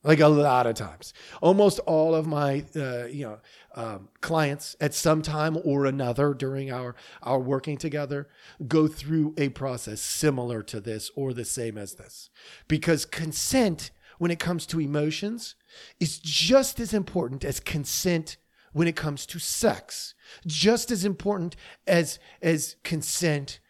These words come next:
when it comes to respecting religion, just as important as consent when it comes to relational safety, right? It's an environmental safety, right? Consent is everything.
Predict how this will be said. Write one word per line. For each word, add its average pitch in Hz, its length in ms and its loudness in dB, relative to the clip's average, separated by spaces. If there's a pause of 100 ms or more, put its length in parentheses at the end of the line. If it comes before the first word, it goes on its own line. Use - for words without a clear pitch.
(140)
when 160 160 2
it 160 100 0
comes 151 360 -4
to 131 320 -4 (320)
respecting 139 580 -10
religion, 123 540 -8 (1000)
just 156 640 2 (320)
as 165 180 2
important 135 640 -4 (300)
as 143 180 0
consent 135 680 -4 (300)
when 147 160 2
it 147 100 -2
comes 139 300 -4
to 127 300 -6
relational 127 920 -6
safety, - 600 -10 (800)
right? 139 240 -6
It's - 340 -6
an 165 140 2
environmental 147 880 -2
safety, - 580 -12 (460)
right? 165 200 -2
Consent 202 600 -2
is 131 180 -8
everything. 185 520 -4